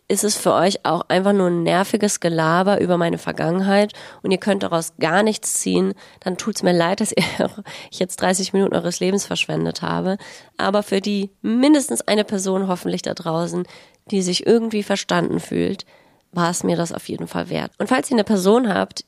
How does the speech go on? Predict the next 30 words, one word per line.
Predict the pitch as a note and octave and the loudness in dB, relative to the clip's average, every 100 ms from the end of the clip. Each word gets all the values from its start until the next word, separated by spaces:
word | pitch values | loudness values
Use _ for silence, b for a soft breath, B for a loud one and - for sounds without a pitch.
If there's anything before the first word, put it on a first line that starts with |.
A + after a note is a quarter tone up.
| - | -6
die | F#3+ F#3 | -4 -2
vielleicht | F#3 F3 A3+ - G#3 | 0 2 2 2 2
relaten | F#3+ A#3 - - | 4 2 0 -4
kann, | F3+ F3 G3 G#3+ | 0 0 -2 0
weil | F#3 F#3+ | 0 2
sie | F#3 | 0
Migrationshintergrund | F#3+ F3 - F3+ F3 E3 D#3+ D#3 | 0 -2 -2 -4 -2 -6 -6 -4
hat | A#3 - - | -6 -4 0
oder | F#3+ E3+ | 2 2
weil | E3 | 0
sie | D#3 | -4
es | - | -4
gar | D#3+ B3 | 0 0
nicht | - | 0
hat | F#3+ | -2
und | - E3 | -2 -4
gar | C#3+ | -4
keine | C#3+ D3 | -4 0
Ahnung | - B3 G3 | 2 4 2
davon | F3+ F#3+ | 0 -2
hat, | A#3 - B B B B | -2 -6 B B B B
ähm, | A3 A3 A3+ A#3 | 0 2 2 0
dann | A#3 A#3 | 0 0
schickt | - - | -2 -4
doch | A3+ - | -8 -6
die | A#3 | -2
Folge | G#3+ A3+ B3 C4+ | 0 2 2 0
an | B3 | -2
diese | B3 B3+ C#4+ | -4 -6 -6
Person. | F4+ D#4 D3 D#3 | -2 0 0 -2